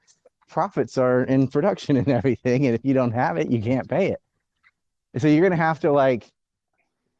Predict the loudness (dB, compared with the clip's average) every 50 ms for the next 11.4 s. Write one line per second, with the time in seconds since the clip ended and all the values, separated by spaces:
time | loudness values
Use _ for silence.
0 | _ _ -14 -6 -2 -2 -2 -2 -4 -8 -4 -2 -2 0 -2 -2 -4 -4 -2 0
1 | 2 2 2 0 0 0 2 2 2 0 0 -2 -4 -4 -2 0 0 2 2 2
2 | 2 0 -2 -4 -4 -4 -2 0 0 -2 -2 -2 -2 -2 0 -2 -2 0 0 -2
3 | -2 -2 -2 -4 -4 -4 -4 -4 -2 -2 0 0 0 0 -2 -2 -4 -4 -4 -4
4 | -2 0 0 0 0 -2 -4 -4 -4 -2 -2 -2 -2 -4 -8 -14 -20 -20 _ _
5 | _ _ _ _ _ _ _ _ _ -4 -2 -2 0 2 0 0 2 2 0 0
6 | -2 -4 -4 -4 -4 -2 -2 -2 0 0 0 0 -2 -2 -2 0 0 0 -2 -2
7 | -2 -4 -4 -2 -4 -6 -6 -8 -12 _ _ _ _ _ _ _ _ -8 -4 -2
8 | -2 0 0 -2 -2 -4 -2 -2 -2 -2 -2 0 -2 -2 -2 -2 -2 -2 0 0
9 | 0 -2 -2 -2 -2 -2 0 -2 -2 -4 -6 -6 -4 -4 -4 -2 -2 -4 -6 -6
10 | -6 -8 -8 -6 -6 -4 -4 -4 -4 -2 -4 -4 -4 -4 -6 -6 -6 -6 -8 -8
11 | -8 -6 -4 -4 -4 -6 -8